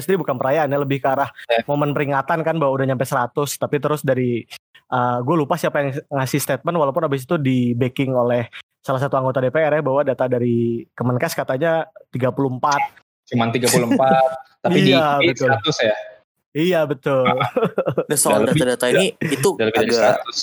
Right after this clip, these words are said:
Speaker 2: bahkan.
Speaker 3: agak insensitif ya komen-komennya kayak, eh, kematiannya cuma jadi angka doang gitu.
Speaker 2: Iya.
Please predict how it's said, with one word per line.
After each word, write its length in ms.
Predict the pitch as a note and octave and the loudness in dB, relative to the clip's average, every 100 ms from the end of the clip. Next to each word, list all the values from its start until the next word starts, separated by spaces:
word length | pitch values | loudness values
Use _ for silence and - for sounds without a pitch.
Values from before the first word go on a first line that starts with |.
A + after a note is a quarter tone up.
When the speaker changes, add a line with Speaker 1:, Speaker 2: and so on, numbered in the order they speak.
| - - | -8 -4
Speaker 2:
bahkan. 280 | A2+ A2+ G#2 A2 | -2 -2 -4 -4
Speaker 3:
agak 240 | A#2 A#2 A2 | -2 0 0
insensitif 640 | A#2+ B2 A2 C3 C#3 F#3+ | 0 -2 0 -2 -2 -2
ya 140 | D#3 D#3 | 0 0
komen-komennya 640 | B2 A2+ A2 G#2+ A2+ B2 | 0 -2 0 0 0 -2
kayak, 380 | A#2 G2+ G#2 - - _ _ _ _ | -2 -2 -2 -4 -12 _ _ _ _
eh, 260 | G#2 G2+ F#2+ | 0 0 0
kematiannya 560 | - A2 G#2+ A2 A#2 E3 | -2 -4 -2 0 0 0
cuma 240 | A#2 G#2 | 0 0
jadi 480 | G#2 G#2 G#2 G#2+ G2 - | 0 -2 0 0 0 -2
angka 320 | A#2 G#2+ A2 | -4 -2 -2
doang 400 | G#2+ D3+ E3 D#3 | 0 0 0 -2
gitu. 240 | C#3+ D#3+ - - C#4+ A2+ | -4 -6 -8 -6 -4 0
Speaker 2:
Iya. 240 | A#2 | 0